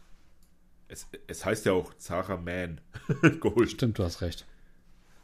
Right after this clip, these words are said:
Speaker 1: André, bist, bist nicht so on point,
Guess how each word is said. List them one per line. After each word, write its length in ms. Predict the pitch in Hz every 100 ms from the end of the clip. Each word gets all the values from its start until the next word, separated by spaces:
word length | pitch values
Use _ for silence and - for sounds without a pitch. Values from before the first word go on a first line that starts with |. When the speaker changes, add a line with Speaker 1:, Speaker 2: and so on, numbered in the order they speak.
| - _ - - - -
Speaker 1:
André, 420 | 104 131 175 127 - - - - - - - - - - - - - - - - - -
bist, 340 | 131 - 117
bist 200 | 139 147
nicht 180 | 165 -
so 100 | 120
on 140 | 139
point, 460 | 135 151 214 190